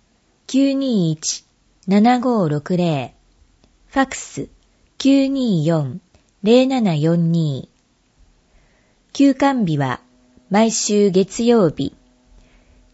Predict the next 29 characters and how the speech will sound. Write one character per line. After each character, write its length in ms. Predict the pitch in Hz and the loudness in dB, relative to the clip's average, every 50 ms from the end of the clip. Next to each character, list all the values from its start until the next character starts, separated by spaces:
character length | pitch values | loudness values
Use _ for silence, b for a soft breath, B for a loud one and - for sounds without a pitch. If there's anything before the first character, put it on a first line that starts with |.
| - | -8
十 240 | 190 - 233 247 254 | -2 2 4 6 6
一 280 | 254 240 247 - 247 233 | 6 4 2 -2 -2 0
月 480 | 233 240 233 233 - - 226 208 - - | 2 0 0 -2 -4 -6 -4 -4 -4 -2
七 320 | 170 175 180 190 220 233 | 0 2 4 4 2 2
日 200 | 226 - 233 220 | 2 0 0 0
火 180 | 220 - 170 185 | 0 -2 -2 0
曜 300 | 190 214 226 214 190 143 | 2 2 2 2 2 0
日、 260 | - - 135 - _ _ _ _ _ _ _ _ _ _ _ _ _ _ _ - | -2 -6 -8 -8 _ _ _ _ _ _ _ _ _ _ _ _ _ _ _ -2
二 160 | 214 269 277 | 0 0 0
十 300 | 240 - 214 196 175 160 | 0 0 2 2 2 2
四 160 | 151 151 147 | 2 2 0
日 400 | 143 - _ - 165 156 - - _ _ _ - | -2 -4 _ -4 -2 -2 -2 -4 _ _ _ -4
金 260 | 226 226 240 247 240 | -2 0 0 0 0
曜 260 | 233 233 220 180 156 127 | 0 0 0 0 0 -2
日、 240 | - 139 - - _ _ _ _ _ _ _ b b b b b b b b | -4 -8 -10 -12 _ _ _ _ _ _ _ b b b b b b b b
三 360 | - - - 254 262 262 254 | -10 -4 0 0 0 0 0
十 260 | 254 - 254 247 233 202 | -2 -2 0 0 0 0
日 480 | 170 156 143 - - - 139 - - _ _ _ | 0 -2 -2 -6 -8 -10 -10 -10 -12 _ _ _
木 340 | 165 165 185 180 180 - 233 | -2 -2 0 0 0 2 2
曜 240 | 233 240 240 220 170 | 4 4 4 4 2
日 140 | 143 143 143 | 0 -2 -6
で 140 | - 131 120 | -6 -8 -10
す。 280 | - - - _ _ _ _ _ _ _ _ _ _ _ _ _ _ _ _ _ _ _ _ _ _ _ _ _ _ _ _ _ _ _ _ _ _ _ _ _ _ _ _ _ _ _ _ _ - | -12 -16 -20 _ _ _ _ _ _ _ _ _ _ _ _ _ _ _ _ _ _ _ _ _ _ _ _ _ _ _ _ _ _ _ _ _ _ _ _ _ _ _ _ _ _ _ _ _ -4
お 60 | 208 | -2
話 560 | 175 202 262 277 302 277 277 - - - _ | 0 0 0 0 0 -2 -4 -6 -8 -10 _
会。 320 | - 160 147 139 - 277 - _ _ _ _ _ _ _ _ _ _ _ _ _ _ _ _ _ _ _ _ _ _ _ _ _ _ _ _ _ - | -4 -4 -4 -4 -6 -10 -14 _ _ _ _ _ _ _ _ _ _ _ _ _ _ _ _ _ _ _ _ _ _ _ _ _ _ _ _ _ -2
対 180 | 247 247 240 | 0 0 0
象 380 | 226 - - 247 233 233 233 226 | 0 -2 -2 0 2 2 2 2
は、 260 | 226 214 214 214 - | 0 0 0 -4 -8